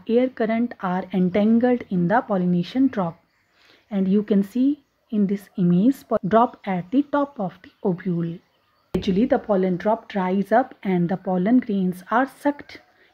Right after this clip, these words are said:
into the pollen chamber through micropyle. Further drying of this drop seals up the micropyle.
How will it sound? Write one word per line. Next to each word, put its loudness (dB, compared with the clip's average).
into 0
the 2
pollen 2
chamber 0
through -2
micropyle. -4
Further 6
drying 0
of -6
this -4
drop -10
seals 2
up -6
the -2
micropyle. -2